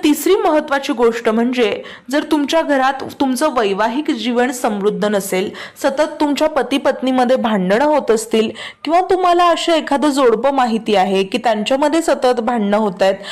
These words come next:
तर त्यांना देखील तुम्ही हा उपाय सांगू शकता. जे काही सांसारिक मतभेद आहेत, पतीपत्नीमध्ये एकमेकांमध्ये मतमतांतर आहे, पटत नाही, सतत भांडणं होतात,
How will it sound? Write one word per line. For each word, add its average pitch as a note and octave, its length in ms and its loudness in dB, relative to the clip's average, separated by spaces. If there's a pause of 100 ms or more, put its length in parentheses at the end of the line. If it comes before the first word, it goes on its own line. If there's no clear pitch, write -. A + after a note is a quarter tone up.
(160)
तर C4+ 100 0
त्यांना B3 360 0
देखील D4+ 360 0
तुम्ही C4 200 2
हा C4 180 2
उपाय A#3+ 260 0
सांगू A3 400 -2
शकता. C4+ 400 -2 (420)
जे C4+ 160 0
काही F#4+ 240 2
सांसारिक D#4+ 720 0
मतभेद A3 540 2
आहेत, F#3 400 0
पतीपत्नीमध्ये A3+ 960 2 (320)
एकमेकांमध्ये A3+ 720 0
मतमतांतर B3 840 0
आहे, G#3 260 2
पटत A#3 480 -2
नाही, G#3+ 260 0
सतत A#3+ 380 0
भांडणं G#3 520 0
होतात, G3 520 0